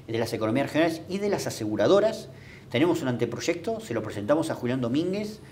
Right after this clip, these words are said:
les gustó mucho la idea y ahora en los próximos días vamos a tener la primera reunión de trabajo técnico con el Ministerio de Agricultura y el Ministerio de Economía por ese tema.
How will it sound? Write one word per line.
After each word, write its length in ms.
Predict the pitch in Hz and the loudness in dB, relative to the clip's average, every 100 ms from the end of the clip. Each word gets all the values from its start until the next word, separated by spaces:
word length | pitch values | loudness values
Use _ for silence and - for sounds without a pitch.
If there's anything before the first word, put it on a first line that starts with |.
| - - | -16 -8
les 140 | 202 | -4
gustó 260 | 104 - 151 | -2 0 0
mucho 240 | 170 156 | 0 0
la 60 | 127 | 2
idea 460 | 139 196 226 208 - | 2 4 2 0 -2
y 140 | 104 | 2
ahora 220 | 113 143 | 6 6
en 100 | 143 | 6
los 80 | 123 | 2
próximos 420 | - 147 - 127 | 0 -6 -4 -2
días 120 | 170 | 0
vamos 120 | 151 113 | 0 0
a 20 | |
tener 180 | 117 127 | 0 0
la 120 | 117 | -2
primera 300 | - 123 143 | -2 -2 0
reunión 220 | 131 143 | -2 0
de 80 | 127 | 0
trabajo 280 | 113 123 113 | 0 -2 -2
técnico 280 | 131 147 | -2 -2
con 100 | 117 | -2
el 60 | 101 | -4
Ministerio 240 | 101 - | -6 -2
de 40 | 123 | -2
Agricultura 260 | 113 113 170 | -2 -2 0
y 40 | |
el 40 | 147 | 0
Ministerio 260 | 107 120 | -2 -2
de 40 | 117 | -2
Economía 480 | 110 110 120 135 92 | -2 0 2 2 0
por 120 | 104 | -2
ese 160 | 98 | -4
tema. 260 | - 92 90 | -8 -12 -14